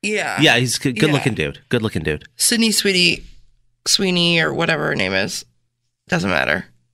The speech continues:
Speaker 1: She's not the best actress, but
Speaker 2: She's
Speaker 1: she's
Speaker 2: beautiful.
Speaker 1: so pretty.
Speaker 2: Yeah, very pretty.
Speaker 1: Um, so that was fun, and then just stayed at home on Friday, and then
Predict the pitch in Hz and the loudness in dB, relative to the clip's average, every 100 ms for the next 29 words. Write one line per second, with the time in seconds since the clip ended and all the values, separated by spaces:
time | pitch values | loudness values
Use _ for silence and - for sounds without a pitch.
0 | _ - - 202 196 185 185 - 214 233 | _ 2 2 2 0 0 -2 -2 0 0
1 | 175 175 165 - 101 104 - 87 - - | -2 -2 -2 -2 -2 -2 -4 -6 -6 -8
2 | - - - - 107 101 82 - - - | -2 0 0 0 0 0 -6 -4 2 4
3 | - - - 165 156 104 85 - 92 - | 4 4 2 0 -2 -4 -4 -4 -2 0
4 | 95 95 113 107 - 80 - - 220 214 | 0 0 0 0 -4 -6 -4 0 2 2
5 | 202 190 - 269 277 285 247 233 240 240 | 0 -4 -4 -2 -2 0 2 2 2 0
6 | - 202 196 190 185 185 - 196 - - | -2 2 4 2 0 -6 -6 -2 0 0
7 | - - 196 185 185 214 208 208 202 202 | -2 -2 -2 -2 -6 -4 -4 -4 -2 0
8 | 202 202 196 185 175 170 170 170 170 170 | 0 0 0 0 0 0 0 0 -2 -6